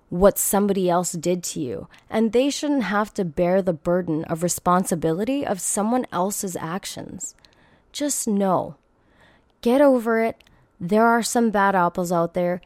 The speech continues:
You took a bite out of one. You got a little sick. Your body will purge that unless you want to keep biting into that apple. And if you do,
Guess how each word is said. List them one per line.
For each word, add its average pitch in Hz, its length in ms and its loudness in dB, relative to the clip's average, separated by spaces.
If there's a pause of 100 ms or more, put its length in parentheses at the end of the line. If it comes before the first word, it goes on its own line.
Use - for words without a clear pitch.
You 208 120 4
took - 300 -4
a 254 60 2
bite 175 340 2
out 175 180 4
of 175 120 2
one. 170 280 2 (220)
You 214 100 4
got 202 320 4
a 202 80 4
little 170 300 -2
sick. - 560 -4 (280)
Your 196 120 -2
body 190 420 2
will 196 160 2
purge 185 460 -4
that 175 280 0
unless 185 380 -2
you 220 80 -2
want 190 180 -6
to 180 60 -4
keep - 460 -10
biting 180 480 -2
into 185 300 -4
that 165 280 -2
apple. 156 500 -6 (500)
And 202 180 -2
if - 280 0
you 277 180 4
do, 233 560 -2